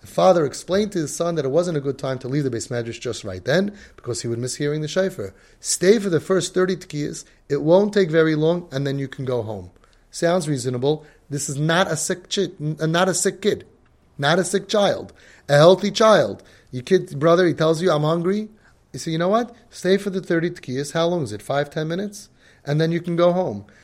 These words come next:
Although before, before blowing the shofar, the minhag is to say, "Lamatzeach Livnei Korach" seven times,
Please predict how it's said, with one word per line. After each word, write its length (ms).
Although 420
before, 580
before 440
blowing 320
the 80
shofar, 360
the 80
minhag 280
is 80
to 100
say, 200
"Lamatzeach 680
Livnei 340
Korach" 320
seven 380
times, 500